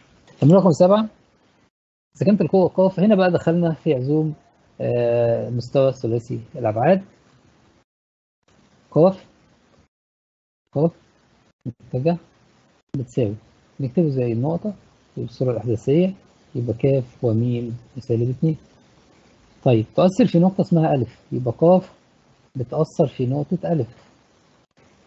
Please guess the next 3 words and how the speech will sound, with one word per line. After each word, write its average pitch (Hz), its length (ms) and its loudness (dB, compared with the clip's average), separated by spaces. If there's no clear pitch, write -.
وكان 214 380 4
متجه 190 480 2
موضع 160 520 2